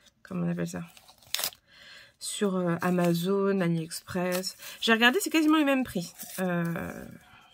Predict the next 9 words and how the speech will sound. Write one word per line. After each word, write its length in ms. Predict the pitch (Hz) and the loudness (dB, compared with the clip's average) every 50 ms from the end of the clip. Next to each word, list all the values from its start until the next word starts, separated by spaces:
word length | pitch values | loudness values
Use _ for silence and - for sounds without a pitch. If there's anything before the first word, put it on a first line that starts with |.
| _ _ _ _ _ | _ _ _ _ _
voilà. 200 | - 202 185 - - - - 175 - - _ _ _ - - - - - - _ _ - - - _ _ _ _ - _ _ _ _ _ _ _ _ _ _ _ _ _ _ _ _ _ _ _ _ _ _ _ _ _ _ _ _ _ _ _ _ _ | -8 -8 -8 -8 -10 -16 -18 -20 -20 -20 _ _ _ -20 -20 -20 -20 -20 -20 _ _ -20 -20 -20 _ _ _ _ -20 _ _ _ _ _ _ _ _ _ _ _ _ _ _ _ _ _ _ _ _ _ _ _ _ _ _ _ _ _ _ _ _ _
Alors, 580 | 240 247 220 208 190 180 175 175 170 - - - - | 0 0 2 2 0 -2 -2 -4 -8 -10 -14 -12 -6
ensuite, 680 | 220 220 214 - - - - - - _ _ _ - - - | -6 -6 -4 -6 -8 -10 -12 -18 -20 _ _ _ -20 -18 -10
quand 140 | - 196 185 | -8 -8 -8
j'ai 140 | 175 185 | -8 -10
bien 240 | 190 196 214 208 208 | -10 -8 -8 -6 -6
envie 180 | 208 190 190 190 | -6 -6 -8 -10
de 60 | 185 | -12
papier. 340 | - 180 175 - - - | -12 -14 -14 -12 -14 -16